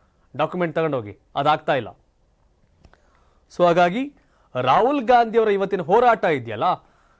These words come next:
ಕಾಂಗ್ರೆಸ್ಗೆ ದೊಡ್ಡ ಲಾಭನ? Definitely ಇಲ್ಲ, definitely ಇಲ್ಲ. ಯಾಕಂದ್ರೆ ಈ ಸಂಬಂಧಪಟ್ಟಂಗೆ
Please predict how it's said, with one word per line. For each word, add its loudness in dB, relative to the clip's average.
ಕಾಂಗ್ರೆಸ್ಗೆ 2
ದೊಡ್ಡ 2
ಲಾಭನ? 2
Definitely -4
ಇಲ್ಲ, -12
definitely 0
ಇಲ್ಲ. -12
ಯಾಕಂದ್ರೆ -2
ಈ -14
ಸಂಬಂಧಪಟ್ಟಂಗೆ 0